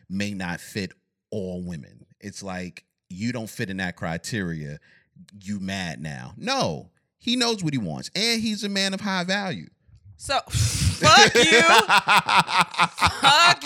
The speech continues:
Speaker 2: you. First of all, I will agree with you when you say, like, if you, if you have your preferences, have your preference. That's completely okay.
Speaker 1: Right.
Speaker 2: I just don't like when it starts to get to, like,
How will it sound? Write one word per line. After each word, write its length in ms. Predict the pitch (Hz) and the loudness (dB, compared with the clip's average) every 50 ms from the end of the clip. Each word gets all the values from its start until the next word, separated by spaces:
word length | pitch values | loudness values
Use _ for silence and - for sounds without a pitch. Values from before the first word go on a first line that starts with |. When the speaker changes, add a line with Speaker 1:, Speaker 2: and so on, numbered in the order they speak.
| 262 240 | 0 2
Speaker 2:
you. 540 | 285 294 311 302 285 254 220 196 240 240 - - - - 226 - _ - - - _ _ - _ _ _ _ | 4 4 6 6 6 6 6 4 2 0 -2 -4 -6 -6 -6 -6 _ -8 -8 -8 _ _ -20 _ _ _ _
First 240 | - 302 339 359 - | 0 0 0 0 -2
of 60 | 269 | 0
all, 240 | 247 226 214 214 190 - _ _ _ _ _ | 2 2 4 2 2 -2 _ _ _ _ _
I 140 | - 233 254 | 0 0 0
will 200 | 247 269 320 311 294 | 0 -2 -6 -6 -6
agree 280 | 247 220 185 185 175 | -6 -6 -4 -6 -4
with 180 | 160 160 - - | -6 -8 -10 -12
you 180 | 104 98 143 143 | -12 -12 -10 -10
when 200 | 151 151 151 151 | -8 -8 -8 -6
you 80 | 151 | -8
say, 380 | 147 143 - - 131 113 135 135 | -8 -8 -6 -6 -6 -6 -6 -6
like, 500 | 110 104 110 101 76 73 60 - - - _ _ _ _ _ _ - | -6 -6 -6 -6 -6 -10 -12 -16 -20 -20 _ _ _ _ _ _ -8
if 140 | 185 196 214 | -8 -8 -6
you, 160 | 269 330 294 - _ - | -8 -10 -12 -12 _ -10
if 140 | 214 214 240 | -10 -8 -6
you 80 | 302 | -6
have 240 | 349 302 311 285 277 | -6 -4 -4 -4 -4
your 100 | 254 226 | -6 -8
preferences, 640 | - 214 165 147 139 131 143 - - 85 - - - _ | -8 -8 -8 -8 -8 -12 -14 -14 -16 -16 -16 -18 -20 _
have 300 | _ - - 262 285 - | _ -14 -12 -12 -10 -10
your 100 | - 226 | -12 -12
preference. 560 | - - 165 143 - - - - - - - _ _ - | -12 -12 -12 -12 -14 -16 -20 -20 -20 -20 -20 _ _ -18
That's 220 | - 214 220 - | -16 -16 -16 -16
completely 600 | - - 180 170 - - - - - - 143 - - | -16 -14 -12 -10 -10 -12 -12 -14 -18 -16 -16 -16 -16
okay. 340 | - - - - - - - | -16 -16 -16 -16 -16 -14 -12
Speaker 1:
Right. 360 | - - 76 71 73 95 - - _ _ _ _ _ - | -8 -6 -4 -4 -4 -6 -8 -10 _ _ _ _ _ 0
Speaker 2:
I 160 | - 220 262 | 0 0 0
just 240 | 262 262 262 254 214 | 0 -4 -8 -8 -6
don't 240 | 202 202 196 185 180 | -6 -6 -6 -4 -2
like 240 | 185 180 175 165 | 0 0 0 -2
when 120 | 170 175 165 | -4 -6 -6
it 60 | 160 | -6
starts 380 | 156 - - 180 170 - - - | -8 -6 -4 -4 -4 -4 -6 -10
to 80 | - 170 | -10 -8
get 280 | 170 165 160 151 - - | -6 -6 -6 -6 -6 -8
to, 160 | - - 165 | -8 -6 -6
like, 720 | 160 160 151 147 139 139 139 131 113 - - - - | -4 -4 -2 -2 -2 -2 -4 -6 -10 -12 -16 -20 -20